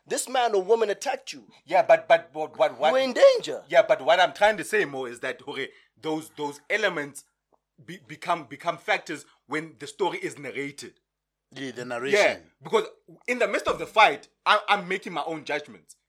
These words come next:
Speaker 2: in the midst of it. Mara, ha se, ha se tlamehile se re bua le qala hore, mene, why did I beat up this person the way Nick,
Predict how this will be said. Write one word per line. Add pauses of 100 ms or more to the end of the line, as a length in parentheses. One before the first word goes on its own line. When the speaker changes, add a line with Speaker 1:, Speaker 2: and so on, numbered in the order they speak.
Speaker 2:
in
the
midst
of
it. (220)
Mara,
ha
se,
ha
se
tlamehile (140)
se
re
bua
le
qala
hore,
mene, (400)
why
did
I (220)
beat
up
this
person
the
way
Nick,